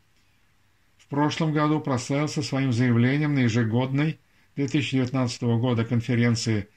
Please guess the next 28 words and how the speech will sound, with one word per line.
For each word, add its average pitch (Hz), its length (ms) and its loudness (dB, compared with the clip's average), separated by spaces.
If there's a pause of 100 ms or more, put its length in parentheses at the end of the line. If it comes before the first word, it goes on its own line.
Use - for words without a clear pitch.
(180)
Федеральной 123 580 2
резервной 117 380 4
системы 117 480 -2
С 117 160 -4
Ш - 180 -2
А 147 220 -2 (720)
в 135 60 -4
американском 143 760 0
городе 131 380 2
Джексон-Холл. 117 1000 -2 (1200)
Во 127 140 0
время 165 260 2
встречи 139 400 0
с 117 100 2
главами 127 420 2
центральных 123 560 0
банков 120 440 0
разных 113 380 2
стран 120 440 -2 (840)
и 147 60 -2
руководителями 143 800 2
подразделений 127 680 2
Ф 120 140 -4
Р 113 340 0
С - 180 -10 (500)
на 131 120 -6
площадке 135 600 -2
конференции 127 920 0